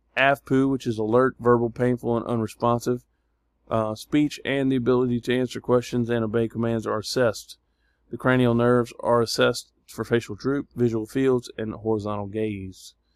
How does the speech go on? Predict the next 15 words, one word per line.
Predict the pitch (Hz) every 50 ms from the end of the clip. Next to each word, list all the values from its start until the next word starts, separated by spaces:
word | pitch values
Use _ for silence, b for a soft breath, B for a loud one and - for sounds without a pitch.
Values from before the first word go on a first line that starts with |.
| _ _ _ _ _ _ _ _ _ _
The | - 113
limb | 113 127 127 123 120
sections | - - 131 135 135 - 208 226 135 127 - -
test | _ - 131 127 - -
motor | 113 120 123 127 123 127
and | 120 117 -
sensory | - 123 120 - - 113
function | 110 - 127 123 127 - 127 120
by | 117 113 110 110
assessing | 104 - - 123 123 - - 123 120
for | - - - - -
arm | 110 113 110 110
drift, | 107 117 120 127 127 - -
leg | 113 113 113 107
drift, | 107 117 117 113 113